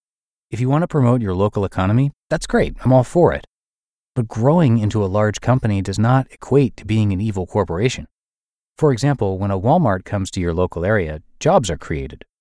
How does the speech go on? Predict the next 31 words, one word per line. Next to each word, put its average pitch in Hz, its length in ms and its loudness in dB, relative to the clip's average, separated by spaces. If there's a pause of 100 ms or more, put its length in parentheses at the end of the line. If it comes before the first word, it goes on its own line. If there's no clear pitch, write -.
(300)
Of 127 100 -6
course, 180 360 0
many 120 360 2
will 92 140 -6
jump 92 260 -2
up 87 200 0
and 80 100 -6
say 85 220 -4
that 78 160 -8
jobs 87 360 -2
are 69 80 -8
not 101 320 0
created 85 480 -6
but 80 160 -6
simply 87 380 0
stolen 98 540 0
from 80 160 -6
other 71 160 -8
businesses. 90 560 -4 (720)
The 117 80 -4
truth 185 260 2
is, 123 220 2 (300)
while 107 120 0
some 202 300 4
Walmart 107 360 4
employees 85 540 -4
may 113 300 2
come 92 260 -2
from 85 160 -4
local 80 280 -2
businesses, 76 520 -8